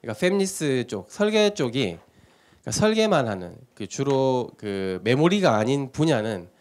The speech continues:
굉장히 약한 거죠. 뭐 얘기는 많이 들으셨을 것 같습니다, 이미. 그다음에 메모리 쪽은 그 저희 우리나라에서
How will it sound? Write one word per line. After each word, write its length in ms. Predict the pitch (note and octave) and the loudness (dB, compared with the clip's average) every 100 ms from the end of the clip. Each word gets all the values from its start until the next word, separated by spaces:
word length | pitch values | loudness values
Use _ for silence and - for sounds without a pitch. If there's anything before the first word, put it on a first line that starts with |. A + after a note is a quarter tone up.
| _ _ _ _ - | _ _ _ _ -10
굉장히 280 | B2 C#3+ C#3 | -2 0 0
약한 220 | A2+ C3+ | 0 -4
거죠. 220 | G#2 F2+ | -6 -8
뭐 180 | F#2+ A#2 | -6 0
얘기는 260 | C3 D#3 C3+ | 2 2 2
많이 200 | G#2+ G#2+ | 0 -2
들으셨을 380 | B2 G#2 - | -4 -6 -10
것 80 | - | -12
같습니다, 360 | E2 - F2 E2+ | -14 -12 -12 -14
이미. 340 | E2 E2 D3 F#3 _ _ - _ _ _ _ _ | -14 -14 -14 -16 _ _ -20 _ _ _ _ _
그다음에 240 | D3+ D#3+ | 0 2
메모리 300 | C3+ C#3+ F3+ | 4 4 4
쪽은 760 | F#3 A#3 G#3 E3 E3 G2+ F2 - _ _ | 2 -2 0 0 -2 -4 -8 -16 _ _
그 840 | - A2+ A2 G#2+ G#2+ G#2 G#2 G2+ - _ _ _ - | -8 -4 0 0 0 0 -2 -6 -10 _ _ _ -10
저희 640 | A#2+ B2 B2 B2 B2 B2 | -6 -2 -2 -2 -4 -6
우리나라에서 840 | B2 C3 D#3 D#3+ B2 G#2+ A#2+ G#2 | -4 0 2 2 0 0 -2 -4